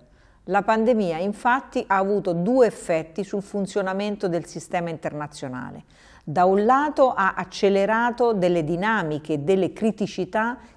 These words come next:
che erano già in atto, mettendole in risalto. Dall'altro ha favorito l'emergere di nuove tendenze che potrebbero affermarsi nei prossimi anni. Riguardo alle prime,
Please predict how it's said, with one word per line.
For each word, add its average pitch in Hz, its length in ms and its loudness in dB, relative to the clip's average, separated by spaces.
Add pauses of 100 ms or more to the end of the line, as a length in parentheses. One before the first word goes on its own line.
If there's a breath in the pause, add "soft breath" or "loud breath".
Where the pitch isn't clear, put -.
che 202 160 2
erano 180 400 2
già 165 200 2
in 196 180 0
atto, 143 560 -6
mettendole 214 760 0
in 175 160 -4
risalto. 135 680 -8 (440 soft breath)
Dall'altro 254 840 4
ha - 160 0
favorito 208 600 2
l'emergere 165 880 0
di 151 100 -4
nuove 180 300 0
tendenze 185 680 -2
che 226 140 2
potrebbero 190 760 0
affermarsi 180 680 -4
nei 165 120 -4
prossimi 143 460 -10
anni. - 340 -14 (760 soft breath)
Riguardo 220 460 4
alle 185 180 6
prime, 143 600 -2